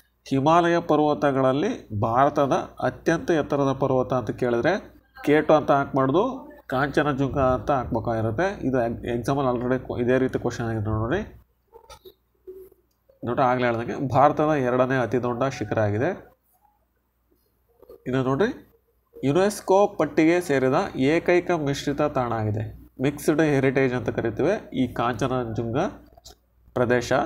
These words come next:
ಈ ಕಾಂಚನಜುಂಗ ತಾಣ ರೆಡ್ ಪಾಂಡಗಳಿಗೆ ಹೆಸರುವಾಸಿಯಾಗಿರುತ್ತದೆ.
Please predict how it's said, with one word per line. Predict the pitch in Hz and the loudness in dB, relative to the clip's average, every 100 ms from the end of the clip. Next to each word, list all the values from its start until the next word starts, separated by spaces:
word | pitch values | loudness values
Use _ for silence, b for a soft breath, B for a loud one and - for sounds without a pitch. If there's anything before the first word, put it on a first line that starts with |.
| - - _ _ _ _ _ _ _ _ _ - _ _ _ _ _ | -4 -18 _ _ _ _ _ _ _ _ _ -20 _ _ _ _ _
ಈ | 135 135 | -2 -2
ಕಾಂಚನಜುಂಗ | 135 131 147 165 165 151 147 156 | -2 -2 0 0 0 -2 0 -2
ತಾಣ | 147 131 131 175 - - | 0 0 0 -2 -4 -4
ರೆಡ್ | - 131 143 165 151 | 0 2 2 0 2
ಪಾಂಡಗಳಿಗೆ | 139 139 131 131 151 | 0 0 -2 -2 -2
ಹೆಸರುವಾಸಿಯಾಗಿರುತ್ತದೆ. | 123 113 120 117 117 120 110 104 107 110 151 - | -4 -4 -2 -2 -2 -2 -4 -4 -2 -2 -2 -6